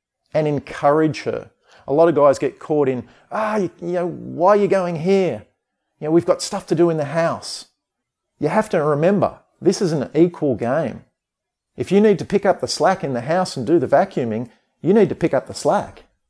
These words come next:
Because your wife, your partner, your girlfriend, they're putting in just as much as you. Sometimes gu-, as guys, we get caught in our heads. I know I do. I get caught in my head thinking, "I'm doing all the work here."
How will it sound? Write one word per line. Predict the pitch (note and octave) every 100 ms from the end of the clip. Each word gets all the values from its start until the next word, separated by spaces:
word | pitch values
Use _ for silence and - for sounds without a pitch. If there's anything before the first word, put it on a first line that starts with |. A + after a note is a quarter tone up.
| _ _ _ _ -
Because | D#3+ F3 C3+ - _ _ _ _ _ _ _ -
your | C#3
wife, | C3 D#3 F#3 F#3
your | C#3
partner, | - E3 D3+ D#3+ G3 D#3
your | D3 C3+
girlfriend, | D3 D3+ F3 F3+ G#3 _ _ _ _ _ _ _
they're | E3+ G#3
putting | - G#3 F#3+
in | E3+ G#2+
just | C3+ F#3 -
as | D3 D#3
much | D#3+ -
as | A#2+ B2
you. | E3 A2+ A2+ _ _
Sometimes | - G3 A#3 G#3+ G3
gu-, | F3 D#3+
as | E3+ A#2+
guys, | D#3+ E3+ C#3
we | C#3
get | C#3+ -
caught | - E3+
in | D#3+ C#3
our | A#2+
heads. | D3 E3 A#2
I | C3+
know | G3 A#3+ G#3+
I | A3+
do. | B2 G2 - _ _ _ _ _ -
I |
get | D3 -
caught | G3+ G#3+
in | E3+
my | C#3
head | F3+ E3+
thinking, | F3 C#3 C3+
"I'm | F#3+ B3 G3
doing | G3+ G3
all | F#3+ F3+
the | D#3+
work | D#3 F3 E3+
here." | D#3 A#2+